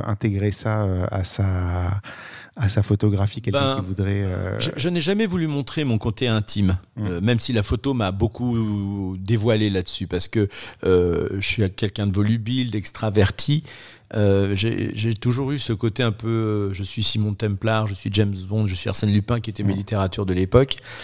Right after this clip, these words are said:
Speaker 2: J'ai toujours eu un père qui m'a appris à parler.
Speaker 1: Mm.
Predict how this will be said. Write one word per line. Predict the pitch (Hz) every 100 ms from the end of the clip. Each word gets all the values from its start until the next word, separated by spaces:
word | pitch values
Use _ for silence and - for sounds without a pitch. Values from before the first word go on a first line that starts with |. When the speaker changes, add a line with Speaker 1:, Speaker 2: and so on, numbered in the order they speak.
| - - _
Speaker 2:
J'ai | 98 95
toujours | 123 127
eu | 131
un | 120
père | - 135 131
qui | - 113
m'a | 107 107
appris | 107 - 123
à | 104
parler. | 107 98 107 135 _
Speaker 1:
Mm. | -